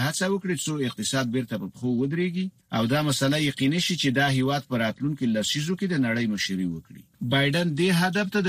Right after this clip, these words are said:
رسیدو لپاره د بنسټیزو تاسیساتو او له کورنیو سره د مرستې لپاره د هغه د څلور ټریلیونه ډالرو هغه ستر پلان د یوې حل لارې په توګه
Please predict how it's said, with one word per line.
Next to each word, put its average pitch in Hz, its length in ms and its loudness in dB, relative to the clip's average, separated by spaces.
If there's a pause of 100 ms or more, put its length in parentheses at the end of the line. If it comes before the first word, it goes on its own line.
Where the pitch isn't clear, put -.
رسیدو 147 440 0
لپاره 151 280 0
د 127 160 2
بنسټیزو 123 600 -2
تاسیساتو 147 720 0 (280)
او 117 120 2
له 117 200 2
کورنیو 123 460 2
سره 190 140 0
د 143 80 0 (100)
مرستې 156 360 -2
لپاره 185 300 0
د 123 120 -2 (120)
هغه 117 240 0
د 131 80 0 (120)
څلور 131 400 0
ټریلیونه 135 380 0 (100)
ډالرو 139 360 0 (180)
هغه 131 200 2
ستر 160 260 -4
پلان 185 240 0
د 151 60 -4 (120)
یوې 131 200 2 (100)
حل 120 140 2 (100)
لارې 180 260 0
په 151 140 -4
توګه 131 180 0